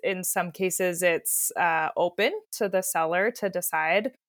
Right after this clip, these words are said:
who they will sell it to, with the hope that they will sell it to someone who is engaged in community in the same way. Some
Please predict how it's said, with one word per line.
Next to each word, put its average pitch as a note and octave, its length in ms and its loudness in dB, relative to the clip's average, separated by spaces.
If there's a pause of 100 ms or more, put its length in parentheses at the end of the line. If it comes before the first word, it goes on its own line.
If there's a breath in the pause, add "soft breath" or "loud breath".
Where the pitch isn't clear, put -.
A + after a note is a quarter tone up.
(160)
who G3+ 180 -2
they F3 120 2
will E3+ 160 0
sell D#3+ 240 0
it E3 140 -2
to, A#3+ 220 0
with B3 220 2
the F#3 100 0
hope E3 280 -2
that F3+ 100 -4
they F3+ 100 2
will F3 100 -2
sell - 220 -4
it - 120 -6
to F3+ 80 -8
someone E3+ 360 -4
who F3+ 180 -4
is E3+ 300 0
engaged F3 480 -6
in F3+ 120 -4
community F3+ 520 -4
in G#3+ 160 -2
the F3+ 80 -4
same F3+ 340 -4
way. F3 500 -2 (340)
Some G#3 600 0